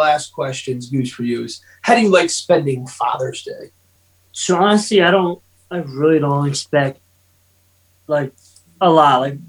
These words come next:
Speaker 2: to be pampered or whatever. I just love just waking up, just kinda being, like, Ava's with us that, that day, so just kinda just being around Ava. And obviously, like, me, I'm a child.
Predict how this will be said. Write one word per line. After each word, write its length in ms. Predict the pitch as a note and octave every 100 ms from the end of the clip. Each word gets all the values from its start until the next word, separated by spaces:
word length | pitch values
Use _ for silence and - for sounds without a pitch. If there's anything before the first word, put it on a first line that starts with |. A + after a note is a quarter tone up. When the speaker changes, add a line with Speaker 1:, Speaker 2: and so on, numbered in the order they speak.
| - - -
Speaker 2:
to 80 | G#3+
be 140 | G3+
pampered 440 | F3 F3+ E3+ D#3 C#3+
or 60 |
whatever. 300 | C#3 C3+ B2+
I 120 | C3+ E3+
just 240 | F#3+ C#3+
love 300 | C#3+ D3+ D3+
just 220 | C3+ -
waking 260 | D3 D3 C#3+
up, 280 | B2+ B2+ _ _ _ _ _ _ _ _ _
just 240 | - C#3
kinda 440 | D3+ D3 C3+ B2+ C3 _ _ _ _ _ _ _ _ _
being, 540 | F#3 F3+ F#3 F3+ -
like, 240 | F#3 D#3 -
Ava's 320 | D#3+ D#3 C#3+
with 180 | D3 C#3+
us 200 | C3+ B2+
that, 280 | B2+ D3 D3
that 200 | C3+ C3
day, 300 | B2+ B2+ C3
so 180 | C3+
just 380 | B2+ C3 B2+ -
kinda 200 | D3+ D3+
just 220 | D3 C3+
being 180 | C3 D3
around 380 | C#3 C#3 C3+ D3+
Ava. 580 | E3+ D3+ C#3 C3+ C3 C3+ _ - - _ -
And 140 | C#3
obviously, 400 | C#3+ D3 D3 D3
like, 320 | C#3 C3+ C3 - _ _ _ _
me, 220 | C#3+ D#3+
I'm 140 | C#3 E3+
a 40 |
child. 440 | E3+ C3+ A#2+ A2